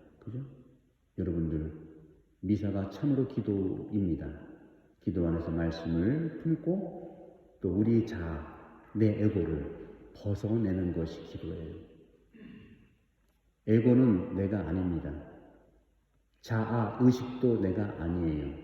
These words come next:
그럼 뭐가 나냐? 우리 천주교의 용어지만 오늘 세 가지의 이 신심, 그러죠? 자선과 기도와 단식도 내 영혼이 하는 거예요.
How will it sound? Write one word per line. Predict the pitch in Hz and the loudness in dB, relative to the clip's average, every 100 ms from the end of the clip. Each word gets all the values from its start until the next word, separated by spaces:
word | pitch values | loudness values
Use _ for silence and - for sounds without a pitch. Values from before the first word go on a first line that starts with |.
| - | -4
그럼 | 110 90 | -2 2
뭐가 | 104 117 | 2 0
나냐? | 98 78 76 78 76 - - - - - _ _ _ _ _ | -2 -2 -4 -4 -6 -12 -18 -20 -20 -20 _ _ _ _ _
우리 | 101 98 95 95 - - - | 0 2 2 0 -6 -14 -2
천주교의 | 139 120 104 90 85 | 2 2 2 4 4
용어지만 | 85 82 82 85 113 180 202 - - - - - - | 4 2 0 0 0 0 -4 -10 -16 -20 -20 -20 -4
오늘 | 98 104 107 107 107 107 | 4 6 6 4 -2 -8
세 | - 151 | -2 0
가지의 | 139 - 104 98 - | 2 0 2 2 0
이 | 90 85 82 - - - - - _ _ _ - | -2 -2 -2 -4 -16 -14 -12 -12 _ _ _ -20
신심, | - 170 165 139 92 71 - - - - - - _ _ | -4 4 4 6 2 0 -6 -14 -16 -20 -20 -20 _ _
그러죠? | 101 95 156 151 - - | -4 -4 -4 -8 -18 -12
자선과 | - 90 95 92 107 143 - - - - - - - - | -8 -4 0 0 0 -2 -6 -10 -14 -20 -20 -20 -20 -4
기도와 | 117 98 87 101 131 - - - - - - | 0 2 2 0 -2 -6 -12 -16 -20 -20 -6
단식도 | - 131 117 - - 76 - - - - | 4 4 4 -4 -6 -6 -8 -12 -16 -4
내 | 98 113 117 - 101 | 2 4 4 2 4
영혼이 | 107 123 117 - 170 151 | 6 6 4 6 6 6
하는 | 98 87 78 | 4 -2 -6
거예요. | - | -8